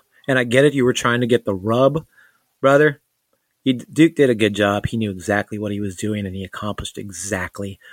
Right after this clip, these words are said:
what the fuck he set out to do. And it was amazing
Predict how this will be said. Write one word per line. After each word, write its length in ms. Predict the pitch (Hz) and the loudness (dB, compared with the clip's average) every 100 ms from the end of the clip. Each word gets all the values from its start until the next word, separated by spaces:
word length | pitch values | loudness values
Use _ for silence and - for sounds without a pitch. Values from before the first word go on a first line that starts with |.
| - | -10
what 160 | 101 - | -8 -6
the 100 | 92 | -8
fuck 320 | - 98 - | -8 -10 -10
he 100 | 101 | -10
set 260 | - 98 92 | -8 -6 -8
out 180 | 90 - | -10 -12
to 100 | 98 | -12
do. 240 | 110 113 | -10 -10
And 180 | - 110 | -8 -6
it 80 | 120 | -4
was 140 | 120 | -6
amazing 800 | 104 104 117 131 143 165 170 | -6 -6 0 2 2 0 -2